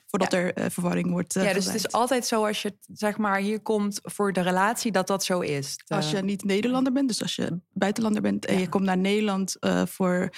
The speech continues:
Speaker 1: eh, die relatie, krijg je een afhankelijk verblijfsvergunning. Eh, van die relatie, inderdaad.
Speaker 2: Ja. Ja, en die duurt dus vijf jaar, zoals we net, eh,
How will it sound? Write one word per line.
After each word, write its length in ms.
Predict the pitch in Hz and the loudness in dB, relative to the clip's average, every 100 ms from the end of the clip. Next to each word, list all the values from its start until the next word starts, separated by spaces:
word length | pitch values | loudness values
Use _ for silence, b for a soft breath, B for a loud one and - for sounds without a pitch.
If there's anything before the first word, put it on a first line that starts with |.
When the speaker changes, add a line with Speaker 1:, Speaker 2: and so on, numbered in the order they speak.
| B B B - | B B B -2
Speaker 1:
eh, 520 | 180 180 185 180 - - - - 180 | 0 2 2 0 0 -2 -2 -2 0
die 120 | 190 | 2
relatie, 520 | 185 180 202 - 254 | 2 2 0 0 -2
krijg 260 | - 202 - | 0 0 2
je 140 | 202 | 2
een 140 | 196 190 | 2 0
afhankelijk 460 | 180 190 190 185 | 0 0 0 -2
verblijfsvergunning. 920 | - 180 - - 226 - 226 277 370 - B B B B B _ _ | -2 0 0 -2 -2 0 2 2 -2 -6 B B B B B _ _
Eh, 260 | 196 185 185 185 | 0 0 0 -2
van 220 | - 202 | 0 2
die 100 | 180 | 2
relatie, 460 | 170 - 185 - 202 | 0 -2 -4 -4 -2
inderdaad. 400 | 180 190 - - - | -2 -4 -6 -12 -4
Speaker 2:
Ja. 100 | 190 | -2
Ja, 60 | |
en 80 | 185 | 0
die 80 | 190 | -2
duurt 200 | 190 190 | -2 -2
dus 160 | 170 | -4
vijf 260 | - 175 175 | 0 0 2
jaar, 300 | 160 143 143 | 2 2 0
zoals 240 | 160 156 | -2 -2
we 60 | 165 | -2
net, 280 | 160 151 - | -4 -4 -6
eh, 240 | 156 151 | -4 -4